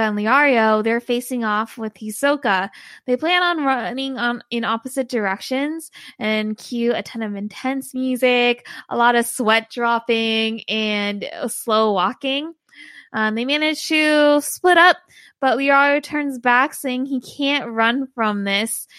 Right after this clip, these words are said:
So he attacks Hisoka, who disappears in a puff of smoke.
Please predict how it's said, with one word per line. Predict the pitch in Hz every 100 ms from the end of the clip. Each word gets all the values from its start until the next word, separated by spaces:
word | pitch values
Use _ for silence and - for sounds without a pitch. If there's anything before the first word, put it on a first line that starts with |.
| - -
So | 269 254
he | 262 277
attacks | 277 277 294 349 - - 269
Hisoka, | 254 - 262 269 233 208
who | 233 220
disappears | 247 254 - 247 233 240
in | 190
a | 202
puff | - 302 311
of | 233
smoke. | - - 214 202 -